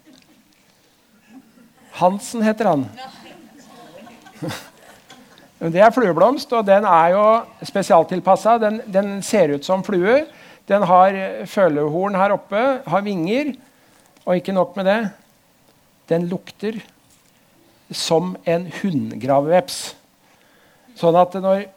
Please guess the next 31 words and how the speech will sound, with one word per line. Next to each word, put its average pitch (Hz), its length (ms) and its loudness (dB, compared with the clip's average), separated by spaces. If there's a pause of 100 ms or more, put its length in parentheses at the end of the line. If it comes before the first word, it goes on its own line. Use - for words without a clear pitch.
(100)
når 180 200 -2
gravevepshannene 165 1120 2
klekkes, 190 440 -4
de 160 80 -6
klekkes 160 360 -6
to 151 280 -6
uker 139 220 -8
før, 143 260 -2
eh, 143 520 2
før 139 220 -2
hundene, 139 280 -4 (840)
eh, 165 640 6 (240)
så 156 280 -2 (200)
går 165 340 2 (180)
disse 156 240 -6
gravvepsene 151 640 -2
og 156 140 -8
kjenner 143 240 -2
lukt. - 280 -8
"Oi, 175 240 2
her 135 240 -2
er 175 120 -6
det 175 80 -6
dame, 143 300 -2 (100)
ikke 147 140 -10
sant? 190 300 -8
Og 156 480 0
her 156 160 0
skal 160 140 -6
jeg 160 100 -4
bort, 170 160 -10